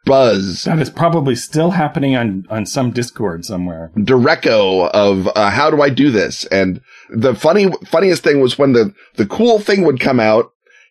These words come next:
Speaker 1: and it would be entirely unsuitable for, like, Unknown Armies.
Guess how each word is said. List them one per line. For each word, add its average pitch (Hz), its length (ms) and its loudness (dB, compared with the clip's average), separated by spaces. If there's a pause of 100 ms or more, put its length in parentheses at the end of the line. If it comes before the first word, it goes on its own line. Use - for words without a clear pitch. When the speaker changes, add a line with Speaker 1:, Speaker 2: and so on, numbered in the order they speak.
(120)
Speaker 1:
and 120 180 2
it 123 100 4
would 127 100 2
be 123 180 4
entirely 165 640 0
unsuitable 156 800 2
for, 113 220 0
like, 110 260 0
Unknown 127 300 2
Armies. 98 580 -2